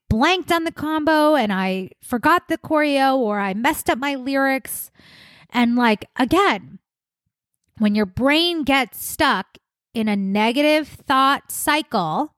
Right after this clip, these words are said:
of, like, "That was terrible, I'm horrible," right?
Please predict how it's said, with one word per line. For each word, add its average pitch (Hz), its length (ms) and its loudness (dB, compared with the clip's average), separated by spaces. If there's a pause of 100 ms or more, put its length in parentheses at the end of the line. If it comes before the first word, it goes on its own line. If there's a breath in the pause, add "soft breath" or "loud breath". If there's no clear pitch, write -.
(400 soft breath)
of, 190 140 -4
like, 180 220 -4 (120)
"That 208 320 2 (100)
was 254 280 0
terrible, 247 580 2
I'm 240 360 -2
horrible," 262 680 -4 (340 soft breath)
right? 269 300 2